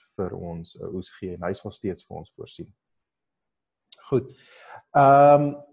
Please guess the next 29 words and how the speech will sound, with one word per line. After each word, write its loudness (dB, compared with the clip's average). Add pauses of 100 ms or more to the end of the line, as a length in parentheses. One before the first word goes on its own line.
(280)
ek 0
het 4
gevra 4
dat, 2 (380)
uh, -2 (140)
die 0
van -4
julle 0
wat -2
hier -4
vroeër 2
hierdie -4
week -2
ingeskakel -2
het, -2 (360)
Levitikus -4
drieëntwintig -2
lees. 0 (640)
Uh, 2 (100)
ek -6
is -2
baie 4
seker 2
daarvan, -2
'n -16
klomp -6
van -8
julle -6
is -4